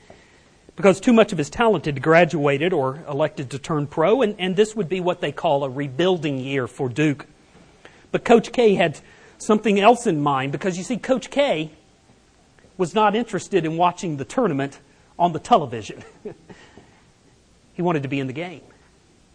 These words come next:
So he went to his y-, young kids, you know, eighteen, nineteen-year-old kids who a year from then would be making thirty or forty million dollars. And he said to them, "You know what, guys? We are not,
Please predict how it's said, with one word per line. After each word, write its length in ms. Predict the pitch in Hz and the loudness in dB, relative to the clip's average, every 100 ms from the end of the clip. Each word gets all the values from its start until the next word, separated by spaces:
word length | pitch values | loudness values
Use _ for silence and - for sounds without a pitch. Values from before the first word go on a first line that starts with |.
| _ _ _ _ _ | _ _ _ _ _
So 120 | - | -2
he 20 | 226 | 0
went 180 | 311 | 0
to 80 | - | 0
his 160 | 254 - | -2 -2
y-, 180 | 175 190 | -4 -2
young 220 | 175 175 | 0 -2
kids, 580 | 156 165 131 170 - - _ _ _ _ | -4 -6 -6 -8 -14 -20 _ _ _ _
you 80 | 131 | -20
know, 100 | 127 | -12
eighteen, 380 | 160 165 180 151 | -10 -10 -10 -8
nineteen-year-old 840 | 143 143 - 147 135 131 127 123 - _ _ _ _ _ - | -8 -10 -10 -10 -8 -4 -4 -6 -12 _ _ _ _ _ -10
kids 380 | 151 147 151 | -4 -4 -6
who 280 | - 139 123 135 - _ | -8 -8 -8 -12 -20 _
a 60 | 135 | -4
year 200 | 147 156 | -2 -2
from 340 | - 127 123 147 147 | -4 -10 -10 -14 -10
then 260 | 156 151 151 | -6 -4 -4
would 120 | 131 | -6
be 100 | 143 | -6
making 460 | 151 180 143 113 107 - - - | -6 -6 -8 -12 -14 -20 -16 -2
thirty 220 | 151 143 | 0 0
or 60 | 131 | -4
forty 280 | 165 147 | -4 -4
million 360 | 139 151 143 127 | -2 -2 -2 -2
dollars. 440 | 131 131 175 - _ _ _ _ _ _ | -2 -2 -4 -10 _ _ _ _ _ _
And 100 | 190 | -2
he 60 | 196 | 0
said 200 | 254 220 | 0 0
to 60 | |
them, 200 | 202 208 | 0 0
"You 60 | 208 | 0
know 80 | 208 | 0
what, 180 | 202 180 | 0 0
guys? 280 | 185 175 | -2 -4
We 180 | 156 190 | -4 -4
are 60 | 139 | -4
not, 500 | 143 160 165 185 | -6 -4 -6 -6